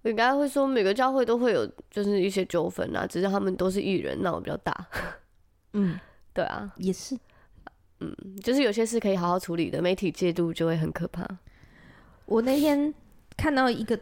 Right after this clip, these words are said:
Speaker 2: 关于这件事情回的，有一个，呃，广告界的前辈，他叫黄志进。
Speaker 1: 嗯。嗯。
Speaker 2: 然后因为他有来我们教会讲过，所以我有追他的I G。
Speaker 1: 嗯。
Speaker 2: 我觉得他有一段回应讲得超级无敌好的，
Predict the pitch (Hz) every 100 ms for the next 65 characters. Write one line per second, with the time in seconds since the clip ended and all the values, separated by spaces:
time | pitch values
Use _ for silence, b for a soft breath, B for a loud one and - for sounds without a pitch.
0 | - 240 247 214 240 233 220 240 214 190
1 | 175 190 180 208 214 - - - 208 208
2 | 208 208 185 - - - - - - 180
3 | 175 214 170 240 220 233 190 160 - 160
4 | 180 214 196 - 185 190 190 165 180 -
5 | 180 - 175 - - 202 196 - 190 240
6 | 269 247 240 220 180 180 175 175 185 190
7 | 180 185 - - - - 185 - B B
8 | B - 220 220 202 190 165 - 185 185
9 | 190 175 - 156 165 - 147 - - 208
10 | 165 - 262 269 269 269 285 254 247 254
11 | 262 302 269 262 240 269 277 254 240 240
12 | - - 269 277 - 220 220 226 220 233
13 | 220 196 - 208 233